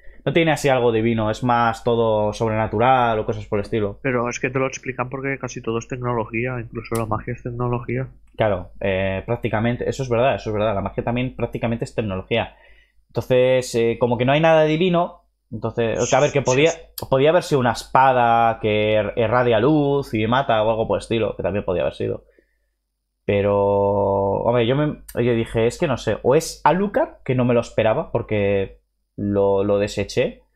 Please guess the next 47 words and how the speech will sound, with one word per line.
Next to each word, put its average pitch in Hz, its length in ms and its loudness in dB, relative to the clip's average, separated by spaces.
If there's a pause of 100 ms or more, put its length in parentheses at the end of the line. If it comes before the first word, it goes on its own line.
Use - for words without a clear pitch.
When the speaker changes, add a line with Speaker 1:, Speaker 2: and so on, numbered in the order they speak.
(540)
Speaker 1:
o 101 200 -4
no 104 140 -2
sé, 98 140 -4
o, 87 80 0
o 90 260 -2
algún 120 240 2
objeto, 107 520 -4
como 87 200 -8
tú 95 140 -6
pensé 95 300 -6
que 98 80 -4
era. 90 240 -4 (840)
Pero, 123 160 -2
Speaker 2:
Mm. 123 120 -8 (200)
Speaker 1:
pero 113 160 2
claro, 131 260 6
es 120 100 -2
que 160 60 0
en 151 80 2
el 143 80 0
primer 147 260 0
capítulo 151 340 2
es 147 60 0
lo 143 100 2
que 117 80 0
te 110 80 0
digo, 107 140 2
en 104 60 -2
el 104 100 -2
primer 117 280 0
capítulo 143 440 2
a 139 60 2
Drácula 139 360 2
se 139 160 0
le 123 80 4
enfrenta 135 540 0
uno. 101 400 -4 (440)
Y 123 120 0
yo 120 120 4
dije, 107 520 0
Speaker 2:
Mm. - 20 -18
Speaker 1:
"Será, 131 380 2
será 131 300 2
el 151 60 4
hijo, 190 280 -2
será 127 380 2
Alucard". 101 440 -2